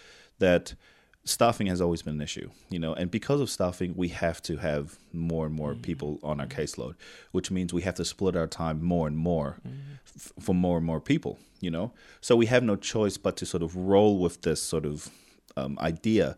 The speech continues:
Speaker 1: or this model. W-, w-, it is a model,
Speaker 2: Yeah.
Speaker 1: actually. This
Speaker 2: Yeah.
Speaker 1: model of care, which is the revolving door.
Speaker 2: Yeah.
Speaker 1: Now, I get it. You know,
Speaker 2: Yeah.
Speaker 1: I get it. If you had to put it down to resources and time,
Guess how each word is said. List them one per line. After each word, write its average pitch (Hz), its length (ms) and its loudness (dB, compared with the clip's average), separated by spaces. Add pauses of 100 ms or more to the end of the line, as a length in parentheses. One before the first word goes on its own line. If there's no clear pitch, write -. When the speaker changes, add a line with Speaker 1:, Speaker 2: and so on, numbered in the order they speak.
(340)
Speaker 1:
or 85 120 0
this 78 260 -4
model. 85 480 0 (140)
W-, - 100 -6 (100)
w-, 104 140 4
it 107 80 8
is 151 100 6
a 110 60 2
model, 73 360 -4
Speaker 2:
Yeah. 123 140 -8
Speaker 1:
actually. 82 380 -4 (180)
This 90 120 -2
Speaker 2:
Yeah. 104 40 2
Speaker 1:
model 101 160 6
of 85 100 2
care, 117 260 2
which 85 220 -2
is 85 220 0 (460)
the 98 80 2
revolving 90 560 4
door. 87 260 -2 (300)
Speaker 2:
Yeah. - 100 -6
Speaker 1:
Now, 85 200 2
I 87 80 4
get 87 360 4
it. - 260 2 (300)
You 117 100 -2
know, - 40 2
Speaker 2:
Yeah. - 60 0
Speaker 1:
I 82 40 0
get 101 160 0
it. 67 80 -4
If - 120 -6
you 85 80 -2
had 90 180 0
to - 60 -10
put 87 120 -4
it 80 40 -4
down 78 180 -2
to 73 100 -8
resources 165 680 2
and - 160 -2
time, 147 400 0